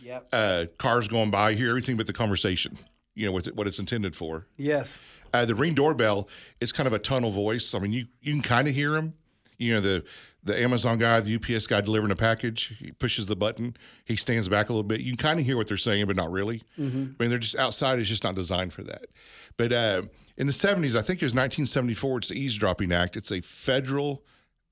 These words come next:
Speaker 2: law, federal law, and it says three things. You have to be a party to the conversation.
Speaker 1: Okay.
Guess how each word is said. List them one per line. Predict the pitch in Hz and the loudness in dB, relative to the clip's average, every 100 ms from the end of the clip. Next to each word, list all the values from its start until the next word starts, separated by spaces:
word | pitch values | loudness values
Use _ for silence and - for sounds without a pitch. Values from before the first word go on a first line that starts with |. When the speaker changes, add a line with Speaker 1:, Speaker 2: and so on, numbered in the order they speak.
| _ _ _ 92 | _ _ _ -4
Speaker 2:
law, | 95 104 82 69 - - _ _ | 0 2 0 -6 -12 -20 _ _
federal | - - 165 143 135 | -20 0 2 4 2
law, | 95 85 73 - - - - - | 2 0 -2 -6 -16 -20 -10 -4
and | 113 | -2
it | 107 | 0
says | 120 101 | 0 0
three | - 101 | -2 -4
things. | - 117 90 117 - - _ _ | -2 -2 -4 -6 -12 -14 _ _
You | - | -6
have | 107 | -4
to | 117 | -2
be | 101 | -4
a | |
party | - - 123 147 | -2 2 2 2
to | 151 | -2
the | 156 | -4
conversation. | 156 165 202 131 98 - 156 - | -4 -2 -2 -2 -2 -2 -6 -8
Speaker 1:
Okay. | 131 139 | -8 -8